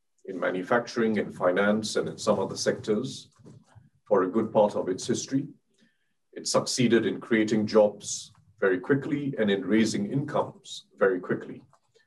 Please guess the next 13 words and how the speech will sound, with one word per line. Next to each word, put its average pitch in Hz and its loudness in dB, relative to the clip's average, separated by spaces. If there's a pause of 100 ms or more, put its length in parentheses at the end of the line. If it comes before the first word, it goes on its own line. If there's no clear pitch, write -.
(340)
It - -12
was 95 -4
a 92 -8
somewhat 123 2
different 117 -2
strategy 110 -2
compared 101 -4
to 87 -8
Korea 104 6
and - -6
Taiwan 95 2
and 98 -10
Japan, 104 -4